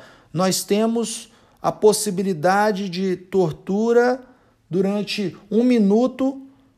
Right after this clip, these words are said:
né, às terças-feiras. Olha, pelo mínimo que isso possa parecer,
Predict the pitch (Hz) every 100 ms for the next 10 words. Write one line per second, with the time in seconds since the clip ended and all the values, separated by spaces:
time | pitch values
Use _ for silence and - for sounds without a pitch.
0 | _ - 185 220 226 - - 180 - -
1 | 247 240 233 220 - 196 165 120 117 -
2 | _ - 165 104 - _ _ - 180 202
3 | 185 220 294 302 233 - - _ _ _
4 | - 175 175 - 160 - 160 151 - 147
5 | - - 170 156 127 - 170 233 233